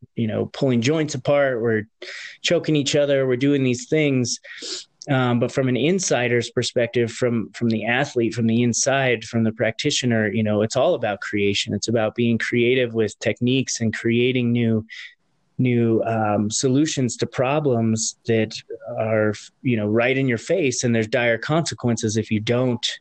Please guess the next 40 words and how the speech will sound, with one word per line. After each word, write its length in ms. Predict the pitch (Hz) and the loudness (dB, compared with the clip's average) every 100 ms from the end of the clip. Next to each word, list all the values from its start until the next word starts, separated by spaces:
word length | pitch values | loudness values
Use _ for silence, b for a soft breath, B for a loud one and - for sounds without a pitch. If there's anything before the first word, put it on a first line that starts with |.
| B B _ _ _ 123 | B B _ _ _ 0
um, 580 | 113 110 107 104 95 - _ _ _ _ - - _ _ | 2 2 2 0 -2 -8 _ _ _ _ -16 -16 _ _
solve 300 | - 139 131 | -4 0 0
the 80 | 113 | 0
problem, 540 | - 147 147 98 98 - B B B - | -2 0 0 -2 -6 -10 B B B -4
you 120 | 135 | 0
know, 220 | 120 120 123 | 2 4 4
and 100 | 123 | 2
that's 180 | 120 - | 2 -2
a 240 | - 127 | 0 0
sort 220 | 120 156 | 2 0
of 100 | 147 | 2
a 60 | 127 | 2
moral 420 | 127 135 143 139 | 2 2 4 2
dilemma 420 | 127 127 135 135 | 2 2 2 2
that 160 | 123 113 | 2 2
I've 260 | 120 117 113 | 2 0 0
dealt 260 | 127 117 | 0 2
with 200 | 120 117 | 2 0
since 240 | - 123 117 | 0 0 0
I 80 | |
started, 720 | 107 - 127 143 147 123 107 101 B - 127 | 0 0 0 2 2 0 -2 -8 B -6 0
um, 340 | 117 113 110 | 2 2 2
competing 720 | 110 117 113 139 123 120 120 | 0 -4 -2 0 2 2 2
in 160 | 113 110 | 2 0
combat 460 | 123 117 113 107 | 0 0 2 0
sports 400 | - - 120 113 | -2 0 0 0
is, 240 | 117 107 - B B B B B _ - | 0 0 -4 B B B B B _ -4
you 140 | 143 | 0
know, 100 | 120 | 2
I 80 | 120 | 2
have 180 | 120 123 | 2 2
my 120 | 123 | 2
Buddhist 420 | 113 135 139 143 | 0 2 2 0
side 360 | - 127 127 156 | 0 0 0 0
that 120 | 131 | 0
is 140 | 123 110 | 0 0
very 240 | 123 123 | 2 2
much, 440 | 120 120 117 - - | 2 0 0 -4 -4
you 160 | 120 | -2
know, 420 | 113 110 107 107 | -2 0 0 -2